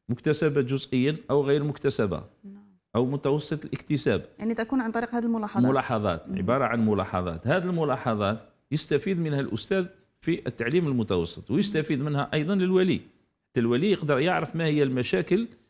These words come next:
Speaker 1: اللي راهي عند الابن تاعو في مختلف المواد.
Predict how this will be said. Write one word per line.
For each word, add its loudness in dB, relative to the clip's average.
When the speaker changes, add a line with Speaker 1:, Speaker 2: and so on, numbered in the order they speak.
Speaker 1:
اللي 4
راهي 2
عند 0
الابن 0
تاعو 2
في 0
مختلف 0
المواد. 4